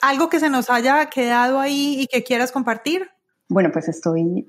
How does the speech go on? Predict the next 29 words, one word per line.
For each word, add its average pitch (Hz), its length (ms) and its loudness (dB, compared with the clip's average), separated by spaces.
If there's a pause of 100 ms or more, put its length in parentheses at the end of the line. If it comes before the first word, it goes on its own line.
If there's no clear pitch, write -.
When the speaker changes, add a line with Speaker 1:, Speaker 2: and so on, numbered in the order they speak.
(120)
Speaker 2:
terminando 202 460 4
mi 208 120 4
segunda 175 340 2
novela 202 560 2 (440)
y 160 480 2
saldrá 160 680 -2 (200)
el 190 140 0
próximo 185 420 -2
semestre. 170 640 0 (580)
Escribir 185 480 2
una 190 160 2
novela 175 600 2
es 190 180 -2
un 202 80 -2
proyecto 190 600 -6 (180)
tan 180 200 -2
hermoso 175 400 -2
que 170 140 -6
yo 170 100 -4
creo 175 220 -6
que - 320 -2 (200)
todos 180 260 2
deberían 175 320 2
intentarlo 175 380 2
alguna 170 240 2
vez 175 180 0
en 185 80 0
la 175 80 0
vida. - 260 -2